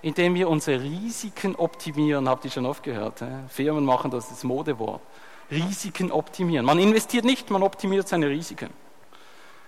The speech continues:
Der Fokus ist, nicht zu verlieren. Wir haben Angst, was Falsches zu machen.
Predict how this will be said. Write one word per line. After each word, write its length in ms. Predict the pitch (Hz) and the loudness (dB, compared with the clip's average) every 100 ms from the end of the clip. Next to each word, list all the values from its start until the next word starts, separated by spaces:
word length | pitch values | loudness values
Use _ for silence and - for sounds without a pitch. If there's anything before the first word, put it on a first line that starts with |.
| - - - - - - | -20 -20 -20 -20 -20 -2
Der 140 | 160 160 | 0 2
Fokus 560 | - 202 226 214 190 | 6 6 4 -2 -2
ist, 340 | 175 160 - 151 | -2 -4 -6 -2
nicht 300 | 165 - - | -2 -2 -10
zu 100 | 156 | -6
verlieren. 640 | 143 110 107 117 101 - - - - - - - - - - - - - - - - - - - - - - - - - - | -6 -4 -6 -6 -8 -12 -18 -20 -20 -20 -20 -20 -20 -20 -20 -20 -20 -20 -20 -20 -20 -20 -20 -20 -20 -20 -20 -20 -20 -8 0
Wir 160 | 180 | 6
haben 260 | 185 185 190 | 8 6 6
Angst, 500 | 160 202 240 - 190 | 6 6 2 0 2
was 200 | 170 - | 2 2
Falsches 560 | 170 165 180 180 - | 2 2 0 -6 -8
zu 120 | - 170 | -4 2
machen. 440 | 135 113 - | 2 0 -6